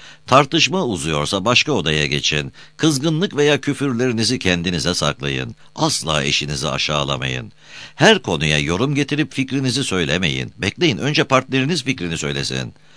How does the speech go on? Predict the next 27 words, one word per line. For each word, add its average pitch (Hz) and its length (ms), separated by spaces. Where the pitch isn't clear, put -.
Ayrıca 85 400
her 127 160
söylediğinizi 80 800
doğru 101 300
kabul 120 260
etmesini 123 460
de 117 100
beklemeyin. 69 600
Unutmayın, 85 480
herkes 139 360
gibi 135 180
siz 170 240
de 95 60
yanılabilirsiniz. 73 1080
Partnerinizin 165 680
fikirlerini 143 720
beğenmeseniz 85 760
de 71 140
dinleyin 80 460
ve 110 80
karşılığında 113 640
kendinizi 110 480
mutlaka 139 560
fikir 135 300
söylemek 117 480
zorunda 107 320
hissetmeyin. 71 720